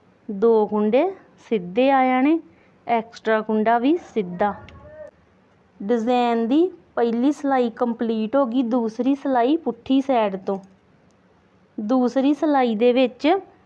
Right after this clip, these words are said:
ਐਕਸਟਰਾ ਕੁੰਡਾ ਲਾ ਲੈਣਾ, ਇੱਕ, ਦੋ, ਤਿੰਨ, ਚਾਰ ਕੁੰਡੇ ਪੁੱਠੇ ਬਣਾਉਣੇ। ਇਹ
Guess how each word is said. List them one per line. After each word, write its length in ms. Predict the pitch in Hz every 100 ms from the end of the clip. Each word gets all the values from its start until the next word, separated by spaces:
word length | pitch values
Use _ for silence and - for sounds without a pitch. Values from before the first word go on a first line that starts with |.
| _ -
ਐਕਸਟਰਾ 500 | 233 233 - 247 240
ਕੁੰਡਾ 340 | 240 233 233
ਲਾ 220 | 226 208 226
ਲੈਣਾ, 280 | 285 302 359 370 - _ _ _ _ _ _ _ _ _ _ _ _ _ _ _ -
ਇੱਕ, 420 | 233 220 - - 349 349 - _ _ _ _ _ _ _ _
ਦੋ, 680 | 226 190 240 226 233 285 349 330 _ _ _ _ _ _ _ _ _ _ _ _ _ _ _ _ _ _ _ -
ਤਿੰਨ, 580 | 240 226 247 277 330 349 - _ _ _ _ _ _ - _ _ _ _ _ _ _ _ _ _ _ _ _ _ _ _
ਚਾਰ 340 | 254 240 233
ਕੁੰਡੇ 380 | 233 233 233 233
ਪੁੱਠੇ 400 | 233 220 - 277
ਬਣਾਉਣੇ। 420 | 277 302 302 294
ਇਹ 80 | 370